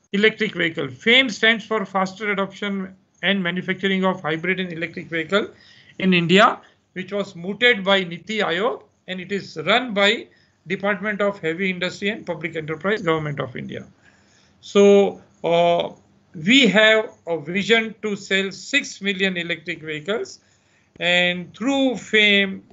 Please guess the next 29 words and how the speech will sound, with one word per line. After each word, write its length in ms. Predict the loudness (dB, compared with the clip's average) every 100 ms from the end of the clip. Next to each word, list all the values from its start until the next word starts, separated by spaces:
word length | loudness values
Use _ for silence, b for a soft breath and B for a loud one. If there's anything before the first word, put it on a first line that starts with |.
| -12
lot 280 | -4 -2 2
of 160 | 0
subsidies 600 | -2 -8 -6 -6 -4 -4 -6
have 140 | -6
been 180 | -6 -8
given, 500 | -8 0 0 0 -6 b b b b b
a 80 | -4
reduction 500 | 0 4 2 4 0
in 180 | 0 -6
G 200 | 0 2
S 120 | 2
T 120 | 0 2
rate 240 | 2 2
has 160 | -4 -8
been 240 | -12 -14
given, 340 | -10 -8 -8 -12 _ _ _ _ _ _ -6
and 180 | -6 -4
also 560 | 0 2 0 -4 -4 -4
we 260 | -4 -2 0
have 180 | -2
started 460 | -2 -2 -2 -2 -8
producing 400 | -6 -6 -4 -8
electric 380 | -6 -10 -10 -8
vehicle 320 | -8 -6 -4
on 160 | -4 -4
a 40 |
lo-, 420 | -4 0 2 2 2
large 300 | 4 4 2
scale 480 | -6 -2 0 0